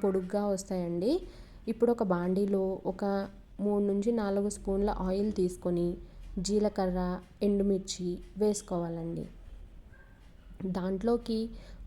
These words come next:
ఒక ఉల్లిపాయ సన్నగా తరుక్కొని వేసుకున్నానండి. అలాగే రెండు పచ్చిమిరపకాయలు కూడా కట్ చేసి వేసుకున్నాను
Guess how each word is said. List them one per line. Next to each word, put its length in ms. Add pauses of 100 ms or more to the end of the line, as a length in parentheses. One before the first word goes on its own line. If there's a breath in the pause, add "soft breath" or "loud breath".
(120)
ఒక 120 (260)
ఉల్లిపాయ 500
సన్నగా 440 (120)
తరుక్కొని 500
వేసుకున్నానండి. 840 (380 loud breath)
అలాగే 400
రెండు 240
పచ్చిమిరపకాయలు 720
కూడా 180 (720 loud breath)
కట్ 240
చేసి 240
వేసుకున్నాను 640